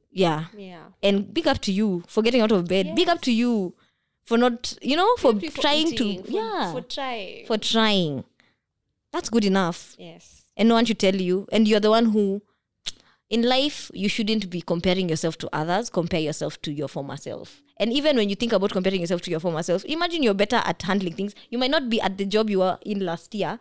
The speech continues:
Speaker 1: but honestly, emotionally, you're
Speaker 2: You
Speaker 1: better at managing your emotions. You're
Speaker 2: Yes.
Speaker 1: better at, there are so many things you're better at.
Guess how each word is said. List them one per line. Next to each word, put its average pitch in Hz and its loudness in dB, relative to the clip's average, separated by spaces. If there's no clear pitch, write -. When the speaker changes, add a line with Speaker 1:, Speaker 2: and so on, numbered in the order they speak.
Speaker 1:
but 285 -8
honestly, 339 -4
emotionally, 277 -4
you're 214 -2
Speaker 2:
You 190 -14
Speaker 1:
better - -4
at 196 0
managing 190 0
your 175 2
emotions. 180 -4
You're 175 -4
Speaker 2:
Yes. 202 -6
Speaker 1:
better 233 2
at, 196 -2
there 254 2
are 285 4
so 359 2
many 277 4
things 247 4
you're 202 6
better 202 2
at. 175 -4